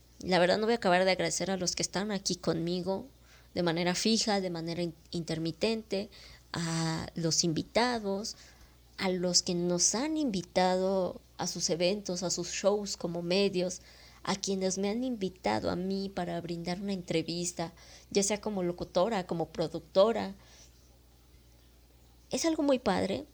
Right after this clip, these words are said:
También quiero agradecer a mi familia, que no se ha cerrado,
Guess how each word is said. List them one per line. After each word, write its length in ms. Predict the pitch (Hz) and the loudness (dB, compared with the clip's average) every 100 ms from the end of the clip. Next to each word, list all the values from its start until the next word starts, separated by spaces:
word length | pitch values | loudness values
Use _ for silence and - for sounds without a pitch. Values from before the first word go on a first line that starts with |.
| - | -12
También 480 | - 175 170 175 175 | -6 -2 0 0 -2
quiero 220 | 175 196 | -2 0
agradecer 420 | 196 185 165 170 | 2 0 0 -2
a 60 | 170 | -4
mi 100 | 180 | -4
familia, 560 | 175 160 160 175 190 - - - - - - - - - - - - - - | -4 -4 -4 -2 -2 -4 -12 -20 -20 -20 -20 -20 -20 -20 -20 -20 -20 -20 -8
que 140 | 175 | -6
no 180 | 175 190 | -2 0
se 200 | - 202 | 2 2
ha 160 | 185 | 0
cerrado, 580 | 180 185 175 165 165 202 | 0 0 0 0 -2 -8